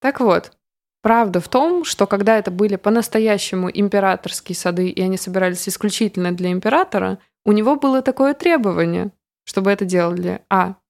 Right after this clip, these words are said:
девственницы, а во-вторых, чтобы это делали они не руками, а губами. Такой паренек.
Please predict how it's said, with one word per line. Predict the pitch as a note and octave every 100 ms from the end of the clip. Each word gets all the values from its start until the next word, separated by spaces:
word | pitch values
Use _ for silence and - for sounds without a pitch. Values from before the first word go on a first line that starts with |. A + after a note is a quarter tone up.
| -
девственницы, | F3+ B3 - - F#3 F3+ - F#3+ - _ _ _
а | -
во-вторых, | F#3+ - F#3 G#3+
чтобы | B3+ - F3+
это | - F#3 F3+
делали | F#3+ G#3+ G3 F3+
они | F3 F3 F3+
не | F#3 F#3
руками, | F3+ A3 C4 G3 -
а | F#3
губами. | F#3 F3+ E3+ E3+ F#3+ _ _ _ _ _ _ _ _ _ _ _ _ _ _ _ _ _ _ _ _ _ _ _ _ _ -
Такой | A#3 A3+ A3 A3 _ _ _ _ _
паренек. | - G3+ F3+ F3+ -